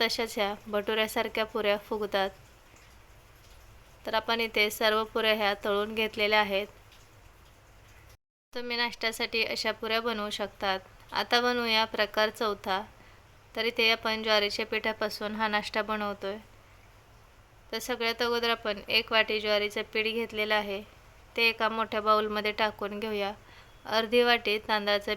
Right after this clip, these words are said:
पीठ टाकून घेऊयात आणि दोन चमचे बेसन पीठ टाकूया.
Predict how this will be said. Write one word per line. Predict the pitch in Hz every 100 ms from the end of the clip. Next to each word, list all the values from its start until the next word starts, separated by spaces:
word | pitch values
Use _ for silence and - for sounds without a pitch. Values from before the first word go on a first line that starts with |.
| -
पीठ | 208 -
टाकून | 220 - 214
घेऊयात | 220 214 202 202 - - - - - - - - - 214
आणि | 220 226
दोन | 226 226
चमचे | 233 240 220 202 202 226 - - -
बेसन | 214 208 - 208
पीठ | 208 202 -
टाकूया. | 214 - 190 196